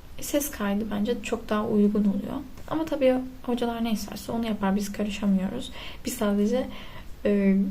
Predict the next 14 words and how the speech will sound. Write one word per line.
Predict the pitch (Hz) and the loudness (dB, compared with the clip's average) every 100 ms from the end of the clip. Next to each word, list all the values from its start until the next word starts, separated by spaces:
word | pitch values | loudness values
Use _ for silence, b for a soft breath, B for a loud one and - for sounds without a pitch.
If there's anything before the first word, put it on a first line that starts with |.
| - - | -4 4
dersten | 208 196 214 208 | 6 6 2 -2
kalmamaya, | - 202 196 175 165 175 | 2 4 4 2 0 0
iyi | 202 190 | 6 6
almaya | 180 175 180 196 | 6 2 0 -2
falan | 196 185 185 | 0 0 0
çalışıyoruz. | 196 - 196 202 - 226 | 0 -4 -4 -6 -4 -2
O | 214 - | -2 -4
kadar. | - - - - | -8 -8 -10 -2
Yani | 220 220 | 2 4
gerçekten | 226 220 233 | 2 0 0
o | 226 220 220 - | 0 2 0 -2
canlı | - 220 220 202 | 0 0 2 0
konuşma | - 214 - 214 220 | -2 -2 0 0 0
sınavında | - 214 208 208 208 262 | 0 4 8 10 8 6